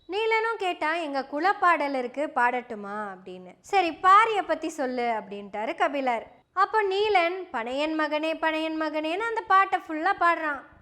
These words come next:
கொற்றவை கூத்து முதல் நாள் கூத்து முடிஞ்சதுமே கபிலர் உடைஞ்சு போய் நிப்பாரு. "அகுந்தையின் குலத்தின் வாரிசா நீலன்?"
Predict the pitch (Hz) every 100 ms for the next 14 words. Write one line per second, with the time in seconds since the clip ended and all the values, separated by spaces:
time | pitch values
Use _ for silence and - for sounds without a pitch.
0 | _ - 403 415 480 480 466 440 415 415
1 | 349 381 294 294 311 427 453 440 427 427
2 | 359 - 359 320 330 349 339 302 269 247
3 | 277 370 - _ - 320 381 339 302 277
4 | 240 302 330 330 285 277 240 - 220 196
5 | 185 _ _ - 240 240 285 277 254 262
6 | 247 269 269 269 311 440 330 214 269 403
7 | 440 440 403 349 339 415 453 453 254 220